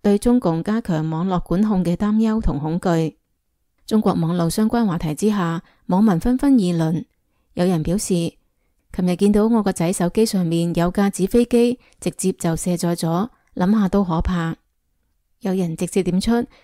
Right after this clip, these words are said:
就係呢一啲軟件冇辦法監控，唔知道你哋喺度傾乜嘢，所以唔畀用。亦就係話，目前呢啲軟件係安全嘅。竟然有人驚一款年青人鍾意嘅軟件，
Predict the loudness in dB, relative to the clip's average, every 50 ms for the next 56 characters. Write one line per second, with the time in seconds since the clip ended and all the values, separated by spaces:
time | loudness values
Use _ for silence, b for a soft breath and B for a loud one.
0 | b b b 0 2 2 4 4 4 6 6 6 6 6 4 4 4 2 2 2
1 | 2 2 2 2 2 0 0 0 0 0 0 0 0 0 -2 -4 -2 -2 0 0
2 | 2 2 2 2 0 -2 -4 -8 b b b b b -2 0 0 2 2 2 2
3 | 2 2 0 0 -2 -2 -2 -2 -2 -2 -2 -2 0 -2 -2 -2 -4 -4 -4 -4
4 | -6 -8 _ _ _ -6 -2 -2 0 0 0 -2 -2 -2 -4 -4 -4 -2 -2 -2
5 | 0 2 2 2 0 -2 -4 _ _ _ _ _ _ _ _ _ _ _ -8 -8
6 | -6 -4 -2 -2 0 0 2 2 0 0 -2 -4 -4 -8 b b b b b -2
7 | -2 -2 -2 -2 -2 -2 -2 -2 0 0 2 2 2 2 2 2 0 0 0 0
8 | 2 0 0 0 0 0 0 0 2 2 0 0 0 -2 -2 -2 0 0 -2 -2
9 | -4 -8 _ _ _ _ _ _ _ _ _ _ _ _ _ _ -8 -4 0 2
10 | 2 2 2 2 0 0 0 0 0 0 0 -2 -2 -6 b b b b 0 2
11 | 2 2 2 2 0 0 0 0 0 0 0 0 0 0 2 2 2 2 2 0
12 | 0 0 0 2 2 2 0 0 0 0 0 0 0 0 0 0 0 2 2 0
13 | 0 -2